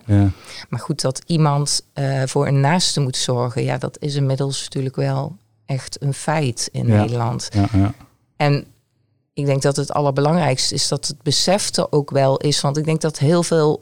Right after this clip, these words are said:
Speaker 2: eh, mensen, mantelzorgers, zichzelf niet als mantelzorgers zien. Omdat ze er dus, eh, geleidelijk in zijn gerold. Dat die taken worden steeds meer. Het is ook een soort van moreel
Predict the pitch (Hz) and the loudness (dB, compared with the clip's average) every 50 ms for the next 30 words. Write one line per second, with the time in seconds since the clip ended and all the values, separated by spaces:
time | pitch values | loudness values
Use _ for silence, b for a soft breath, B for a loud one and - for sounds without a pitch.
0 | - - _ - - 147 147 147 143 147 156 160 175 202 196 - - - 139 123 | -8 -14 _ -4 -2 0 2 2 2 2 2 2 4 4 2 2 2 2 0 0
1 | 147 190 B B B B B B B B - 160 165 202 214 208 - 165 - - | 0 -2 B B B B B B B B 2 4 4 4 2 0 0 0 0 2
2 | 120 123 127 131 156 151 - - 160 - - 170 160 151 - - 160 156 151 - | 0 0 0 0 -2 -2 -2 -2 -2 -2 -2 -2 -2 -2 -2 -2 -2 -2 -2 -4
3 | - 151 139 - - 143 139 147 139 - 135 - 127 123 123 120 117 120 127 - | -4 -4 -2 0 0 2 2 2 0 -2 -2 0 0 0 0 -2 -2 -2 -2 0
4 | - 180 170 147 123 - - B B B B B B B B B B B B B | 0 2 2 0 0 -2 -6 B B B B B B B B B B B B B
5 | B B - 170 170 170 190 208 - - - - 170 156 147 139 139 127 123 - | B B 0 2 4 4 2 0 0 0 0 0 2 2 2 2 2 0 0 0
6 | - - - - _ - 139 135 131 127 123 - 143 131 131 135 127 123 135 - | -2 -2 -4 -6 _ -4 0 0 2 2 0 0 0 2 2 2 2 0 0 0
7 | - 147 170 170 - 175 175 185 185 - 185 190 190 214 240 240 - - - - | 2 2 2 4 4 2 2 2 2 0 0 2 2 2 0 0 -2 -4 -4 -4
8 | - - - - 139 - 135 131 139 139 - 143 151 156 151 156 - - - 165 | -4 -4 -2 -4 -2 0 -2 -2 0 -2 0 2 2 2 2 2 -2 0 2 0
9 | 170 165 - - - 175 175 185 196 190 190 190 185 - - - - - - - | 2 2 0 2 2 4 4 4 4 2 2 2 0 -2 -4 -4 -4 -4 -4 -6
10 | 135 139 - - 139 - - - - 143 120 - - - 127 127 131 127 123 B | -8 -10 -12 -12 -14 -8 -6 -4 -4 -4 -4 -4 -2 0 0 0 0 -2 -4 B
11 | B B B B B B B B B - 147 135 127 139 135 127 123 117 123 | B B B B B B B B B -2 0 2 2 2 2 2 2 0 -2